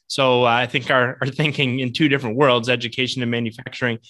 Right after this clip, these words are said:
very, very well aligned in that regard. I wanna talk now about the cost of, you know, there's certainly a cost of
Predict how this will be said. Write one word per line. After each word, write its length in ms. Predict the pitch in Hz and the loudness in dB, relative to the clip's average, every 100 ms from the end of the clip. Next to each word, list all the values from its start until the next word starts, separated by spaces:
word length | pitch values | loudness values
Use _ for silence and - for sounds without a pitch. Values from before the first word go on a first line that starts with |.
| _ _ | _ _
very, 220 | 131 135 | 2 2
very 240 | 120 120 113 | 4 2 2
well 280 | 117 117 113 | 2 2 2
aligned 300 | 113 117 113 | 2 0 0
in 80 | |
that 160 | 113 127 | 0 -2
regard. 360 | 131 117 113 113 - - _ | -2 0 0 -2 -12 -20 _
I 40 | 196 | 0
wanna 160 | 285 | 0
talk 280 | - 185 170 | 0 0 0
now 300 | 147 151 160 | 0 2 2
about 380 | 127 131 127 127 | 2 2 2 2
the 80 | 131 | -4
cost 500 | - 127 135 - - | 0 2 2 0 0
of, 260 | 127 117 | 2 2
you 100 | 135 | -2
know, 60 | 131 | -2
there's 180 | 127 - | -2 -2
certainly 260 | 180 143 | -2 0
a 60 | 123 | -2
cost 500 | - 131 135 143 - | 0 2 2 0 0
of 200 | 127 | 0